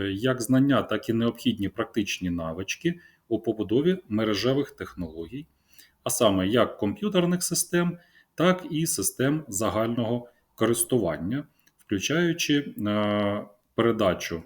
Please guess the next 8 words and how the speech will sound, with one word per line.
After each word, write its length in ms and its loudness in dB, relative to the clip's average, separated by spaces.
мови, 640 2
стільниковий 960 4
зв'язок 600 0
та 160 4
інші, 540 0
е, 760 -2
моделі 500 2
побудови, 680 0